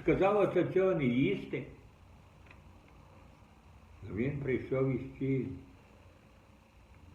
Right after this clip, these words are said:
І прийшов жартувати, прийшов казати,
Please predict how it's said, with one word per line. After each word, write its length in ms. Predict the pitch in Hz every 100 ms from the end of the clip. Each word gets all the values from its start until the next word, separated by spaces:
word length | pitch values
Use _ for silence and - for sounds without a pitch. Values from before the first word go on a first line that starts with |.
| -
І 40 | 107
прийшов 500 | 113 110 143 131 110
жартувати, 680 | 120 110 110 95 135 139 - - -
прийшов 440 | - 107 135 117 -
казати, 440 | 117 110 135 -